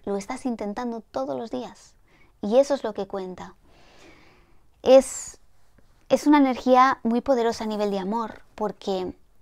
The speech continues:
además de representar lo que puedas estar sintiendo en este momento, si tú estás conectando con alguien, ya esta carta me da mucha información y me dice que esa persona ha estado reprimiendo los sentimientos o el amor.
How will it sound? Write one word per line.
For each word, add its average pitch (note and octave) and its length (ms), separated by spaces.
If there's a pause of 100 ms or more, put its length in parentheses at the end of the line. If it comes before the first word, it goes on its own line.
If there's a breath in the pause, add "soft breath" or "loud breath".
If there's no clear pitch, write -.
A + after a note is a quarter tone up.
(120)
además G3+ 400 (160)
de G#3 400 (420)
representar G3 840 (420 loud breath)
lo G3+ 80
que G3+ 100
puedas A#3 320
estar F#3+ 200
sintiendo G3+ 400
en G#3 80
este G3+ 160
momento, G3 420
si - 240
tú C4+ 120
estás D4 260
conectando G#3 420
con G3+ 160
alguien, F#3+ 420 (500 loud breath)
ya G3 280
esta D4+ 220
carta - 260
me A3+ 80
da F#3 100
mucha G3+ 220
información F#3+ 800 (340 loud breath)
y C#4+ 100
me A3 120
dice B3+ 240
que C#4+ 80
esa A#3 160
persona F#3+ 560 (800 soft breath)
ha G#3+ 80
estado A#3+ 320
reprimiendo G#3+ 800 (100)
los A3+ 280
sentimientos G3+ 760
o G3 60
el F#3+ 100
amor. F#3 320